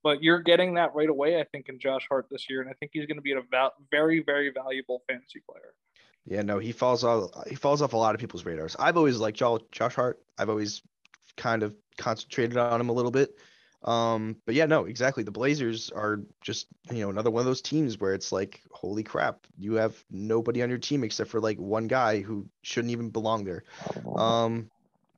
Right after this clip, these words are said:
Speaker 2: so now it's, yeah, Josh Hart's time to shine. I, I don't, I, I could see them starting Anthony at the two, but Josh Hart will definitely be playing small forward, I feel like. And then
Speaker 1: Yeah.
Speaker 2: that sort of gives him a little more flexibility to, uh, to,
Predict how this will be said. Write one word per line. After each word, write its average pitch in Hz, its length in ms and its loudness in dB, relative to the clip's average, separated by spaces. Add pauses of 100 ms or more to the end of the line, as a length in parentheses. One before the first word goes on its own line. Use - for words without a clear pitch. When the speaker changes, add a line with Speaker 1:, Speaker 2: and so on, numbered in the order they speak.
(420)
Speaker 2:
so - 180 -2
now 156 180 6
it's, - 240 0
yeah, 139 220 2 (120)
Josh 117 240 -4
Hart's 120 280 0 (180)
time 110 180 -2
to 120 60 -4
shine. 117 500 -2
I, 101 520 -2
I 110 180 0 (180)
don't, 135 260 2 (380)
I, - 140 -4 (260)
I 180 100 -2
could 220 160 0
see - 180 -2
them 170 140 2
starting 156 400 2
Anthony 143 500 0
at 107 100 -6
the - 80 -6
two, 131 340 2 (300)
but 113 240 2 (120)
Josh 131 220 0
Hart 160 120 4
will 123 100 2
definitely 107 320 -2
be 92 120 -8
playing 92 260 -2
small 92 280 -4
forward, - 340 -8
I - 40 -10
feel - 200 -10
like. - 220 -14 (240)
And 107 140 -2
then 123 140 0
Speaker 1:
Yeah. 160 80 8
Speaker 2:
that 147 80 4
sort 135 200 0
of 120 60 -4
gives 127 160 -2
him 123 100 -2
a 123 40 0
little 120 120 0
more 113 140 0
flexibility 113 640 0
to, 98 540 -2
uh, 95 40 -4 (380)
to, 98 400 -8